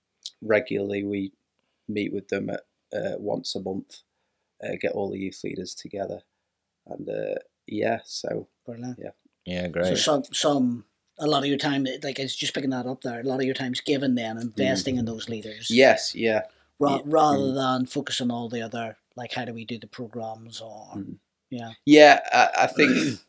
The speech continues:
Speaker 1: <clears throat> yeah, that definitely,
Speaker 2: You're
Speaker 1: that, that
Speaker 2: empowering
Speaker 1: tends to be
Speaker 2: people
Speaker 1: my
Speaker 2: to do the
Speaker 1: foc-, yeah,
Speaker 2: programs
Speaker 3: Mm.
Speaker 2: with you then.
Speaker 1: my focus, yeah.
Speaker 2: Yeah.
Speaker 1: And, uh, I think that's been one of the things, you know, I,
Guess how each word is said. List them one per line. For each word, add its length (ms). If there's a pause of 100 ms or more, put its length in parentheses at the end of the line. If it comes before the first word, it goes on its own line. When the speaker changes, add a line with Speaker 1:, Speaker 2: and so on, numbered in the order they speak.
Speaker 1:
<clears throat> 140
yeah, 380 (100)
that 220 (140)
definitely, 540
Speaker 2:
You're 120
Speaker 1:
that, 120
that 80
Speaker 2:
empowering 220
Speaker 1:
tends 60
to 60
be 60
Speaker 2:
people 140
Speaker 1:
my 60
Speaker 2:
to 60
do 140
the 80
Speaker 1:
foc-, 160
yeah, 80
Speaker 2:
programs 340
Speaker 3:
Mm. 60
Speaker 2:
with 200
you 100
then. 320
Speaker 1:
my 120
focus, 520
yeah. 240
Speaker 2:
Yeah. 200
Speaker 1:
And, 160
uh, 200 (1700)
I 60
think 200
that's 160
been 200
one 140
of 80
the 60
things, 320
you 80
know, 140
I, 220